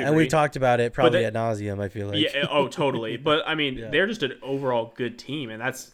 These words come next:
Speaker 2: always nice to
Speaker 1: Yeah.
Speaker 2: see, you know what
Speaker 1: Well,
Speaker 2: I mean?
Speaker 1: and, and that's the, that's kinda what I was talking about. Like, the team defense is, you have to take that into consideration here, and that team defense is really good, and I think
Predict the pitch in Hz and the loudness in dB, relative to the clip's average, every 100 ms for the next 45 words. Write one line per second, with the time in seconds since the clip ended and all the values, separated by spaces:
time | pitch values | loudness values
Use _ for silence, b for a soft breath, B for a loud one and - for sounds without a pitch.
0 | - 123 127 117 117 110 117 110 135 107 | -8 -4 -2 -4 -8 -8 -6 -6 -6 -8
1 | 113 135 190 202 185 - 180 190 - 156 | -6 0 0 0 -4 -8 -6 -6 -6 -10
2 | - 160 - 160 156 151 143 135 156 160 | -8 -10 -6 -4 -4 -2 -4 -4 -8 -6
3 | 135 120 113 _ _ _ _ _ - - | -8 -8 -10 _ _ _ _ _ -14 -12
4 | - 170 185 175 147 160 160 135 120 113 | -8 -6 -4 -4 -6 -8 -2 -2 -2 -4
5 | - - 127 127 123 120 - 139 135 131 | -14 -16 -8 -4 -4 -6 -6 -4 -4 -4
6 | 143 113 123 131 131 - 117 110 123 110 | -10 -6 -6 -6 -8 -10 -12 -8 -6 -2
7 | 165 220 123 104 107 98 101 _ b b | -2 -2 -8 -12 -14 -16 -20 _ b b
8 | b b b - 113 110 110 - 107 107 | b b b -12 -10 -6 -8 -8 -12 -12
9 | 104 107 110 104 110 117 170 160 147 113 | -10 -10 -12 -10 -6 -2 2 2 2 -2
10 | 107 107 107 | -4 -4 -6